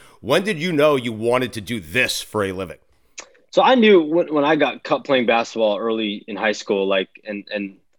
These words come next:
Speaker 2: you know, if I, if I was gonna stay around the game and stay around basketball, I had a big passion for the N B A, even more so than college and,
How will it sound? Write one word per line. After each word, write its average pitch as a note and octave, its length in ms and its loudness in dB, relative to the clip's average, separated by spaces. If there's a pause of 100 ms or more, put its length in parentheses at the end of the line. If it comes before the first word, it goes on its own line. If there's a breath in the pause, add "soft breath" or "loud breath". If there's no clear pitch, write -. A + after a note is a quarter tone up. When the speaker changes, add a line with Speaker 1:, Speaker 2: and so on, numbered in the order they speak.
(200)
Speaker 2:
you B2 120 -2
know, G#2 100 0
if - 120 -2
I, C3 180 4
if B2 160 0
I C3 100 6
was C3 240 2
gonna C3+ 180 4
stay C3+ 280 2
around B2 320 4
the G#2 80 -4
game A2+ 500 -2
and G2+ 140 -16
stay A#2+ 220 -2
around G#2+ 520 -4
basketball, A#2+ 540 -2
I A#2 100 0
had B2+ 100 0
a A2 40 -4
big G#2 240 -4
passion A#2+ 320 -6
for G#2 80 -14
the A2 100 -4
N A2+ 140 -4
B A2 80 0
A, A2 300 0
even G3+ 260 2
more B2 160 4
so A#2+ 180 0
than G#2 160 -4
college A2 440 -2
and, F#2 140 -12